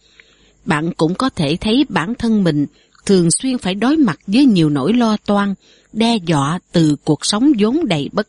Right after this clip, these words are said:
trắc, và không nghĩ rằng mình có đủ điều kiện để che chở hay cứu giúp người khác thoát khỏi nỗi sợ hãi của họ.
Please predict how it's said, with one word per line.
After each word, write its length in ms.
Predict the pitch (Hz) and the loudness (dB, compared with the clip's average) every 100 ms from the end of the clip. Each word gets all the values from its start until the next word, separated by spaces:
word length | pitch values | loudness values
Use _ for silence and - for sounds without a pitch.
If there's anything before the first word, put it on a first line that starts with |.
| _ | _
trắc, 180 | 254 - _ _ _ - | -6 -6 _ _ _ -2
và 340 | 180 185 185 - | 2 2 0 0
không 200 | 269 247 | 2 4
nghĩ 220 | 185 269 | 4 2
rằng 300 | 220 180 160 - | 2 -2 -4 0
mình 280 | 196 185 175 | 2 4 2
có 160 | 285 | 0
đủ 260 | 277 180 262 | 2 2 4
điều 220 | 190 160 - | 2 0 -2
kiện 320 | 165 156 180 - | 0 2 2 0
để 180 | 156 190 - | -4 -4 -2
che 180 | 226 220 | -2 -2
chở 260 | 180 135 185 262 | -2 0 0 0
hay 200 | 220 185 - | 0 0 0
cứu 160 | 220 | 2
giúp 280 | 247 311 - | 4 2 2
người 240 | 170 160 165 | 0 0 -2
khác 240 | 220 262 - - | -4 -6 -6 -4
thoát 260 | 277 294 | -4 -4
khỏi 260 | - 131 160 | -6 -4 2
nỗi 320 | 262 202 175 | 4 4 2
sợ 220 | - - | 0 -2
hãi 260 | 139 143 175 | -6 -4 -6
của 200 | - 185 | -4 -4
họ. 340 | 185 139 131 | -2 -4 -6